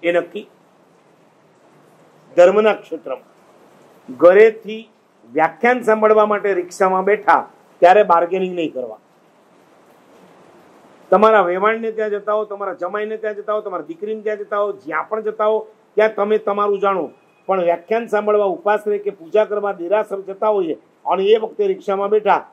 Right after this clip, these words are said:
ત્યારે bargaining નહીં કરવા. કબૂલ? દેરાસરનું fruit લેતા હોઈએ ત્યારે bargaining નહીં કરવાનું.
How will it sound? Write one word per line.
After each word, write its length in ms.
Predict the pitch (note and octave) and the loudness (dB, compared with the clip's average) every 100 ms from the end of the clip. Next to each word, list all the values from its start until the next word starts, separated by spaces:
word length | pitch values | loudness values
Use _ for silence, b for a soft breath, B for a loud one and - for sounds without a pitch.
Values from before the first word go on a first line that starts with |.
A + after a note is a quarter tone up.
| _ | _
ત્યારે 200 | E3+ G3 | 2 2
bargaining 540 | F#3 F3+ F#3 G3 G3 G3 | 4 2 2 -2 -4 -8
નહીં 160 | E3+ | -10
કરવા. 240 | C#3 C3+ - _ _ _ _ _ _ _ _ _ - | -12 -18 -20 _ _ _ _ _ _ _ _ _ -6
કબૂલ? 340 | F3 A#3 B3+ - - _ _ _ _ _ _ _ _ _ _ _ _ _ | 0 2 2 -2 -20 _ _ _ _ _ _ _ _ _ _ _ _ _
દેરાસરનું 680 | F3 G#3 B3 A3 A#3 B3 B3 | -2 4 4 4 -8 -8 -10
fruit 320 | G#3+ C4 - | -6 -6 -4
લેતા 280 | A#3+ A#3 B3 | -4 4 4
હોઈએ 300 | A#3 A#3 G#3+ | 4 2 -2
ત્યારે 280 | G#3 G#3+ A#3 | 0 0 2
bargaining 540 | G#3 G#3 A3 A3+ A3+ | 2 0 -2 -6 -6
નહીં 160 | A3 G#3+ | -8 -4
કરવાનું. 400 | F#3+ E3 D3 | -4 -4 -6